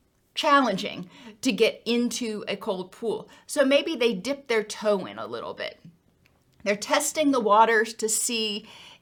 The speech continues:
is this something I'm really wanting to do right now? In recovery, we see the same thing. In preparation, the person will start talking about how life might be different.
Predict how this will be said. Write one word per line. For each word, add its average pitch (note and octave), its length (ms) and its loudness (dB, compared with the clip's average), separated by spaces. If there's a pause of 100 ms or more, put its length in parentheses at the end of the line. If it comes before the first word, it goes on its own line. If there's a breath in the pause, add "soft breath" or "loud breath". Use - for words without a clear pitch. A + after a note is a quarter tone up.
(140)
is D#4+ 320 -2
this D#4 240 -2
something C4 720 -2
I'm A3 380 -4
really A3 680 -6 (360 loud breath)
wanting G3 500 -2
to F#3 100 -6
do D3+ 240 -8
right B1+ 300 -14
now? A#1 200 -12 (1600 loud breath)
In B3 540 -2 (260)
recovery, C4 720 2 (320 soft breath)
we C4 200 -2
see C#4 280 -2
the C4 120 -4
same A#3+ 380 -4
thing. A#3+ 500 -6
In A3 220 -4
preparation, B3 1000 -4 (300 loud breath)
the A#3+ 80 -2
person C4+ 400 -2
will A#3+ 100 2
start B3+ 300 -4
talking A#3+ 420 2
about G#3 240 2
how G#3+ 160 2
life A3 400 -2
might G#3 240 -6
be F#3+ 120 -10
different. G3+ 520 -4